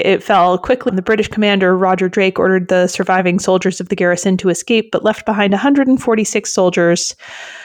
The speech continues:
under the civilian command of John Zephaniah Holwell, who was a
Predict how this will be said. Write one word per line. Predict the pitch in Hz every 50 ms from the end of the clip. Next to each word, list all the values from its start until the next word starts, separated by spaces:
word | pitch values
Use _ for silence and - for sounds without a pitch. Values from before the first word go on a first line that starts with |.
| - - _ _ _ _ _ _ _ _
under | - 214 214 214 208 208 202 202 196 190 185 185 180 190 - -
the | 214 196 180
civilian | - - 190 185 202 202 202 202 196
command | 196 - 202 185 170 175 175 -
of | - 180 175 165 151 156 - _
John | - 196 196 214 214 220 220 220
Zephaniah | 220 - 202 196 196 - 190 185 175 175 170 160 170
Holwell, | - - - - 185 180 165 165 151 - - 123 123 117 101 135 - - - - - -
who | 208 202
was | 185 165 165 165 -
a | 165 156 156 156 180